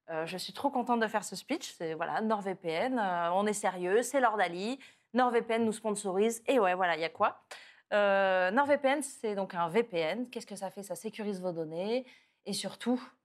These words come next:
surtout, ça change votre I P d'adresse. Par exemple, si vous voulez regarder un catalogue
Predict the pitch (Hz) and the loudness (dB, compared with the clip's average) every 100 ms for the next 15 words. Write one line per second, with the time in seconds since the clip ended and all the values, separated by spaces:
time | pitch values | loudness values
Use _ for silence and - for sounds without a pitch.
0 | _ - - 202 - 220 190 175 196 185 | _ -10 -6 -6 -6 -2 -2 -2 -2 0
1 | 170 180 180 165 156 165 208 175 160 170 | 0 -2 -4 -2 0 0 -2 -4 -6 -6
2 | 180 - 165 165 180 170 170 185 165 170 | -8 -10 -8 -4 -4 -4 -4 -6 -8 -8
3 | 175 180 | 0 0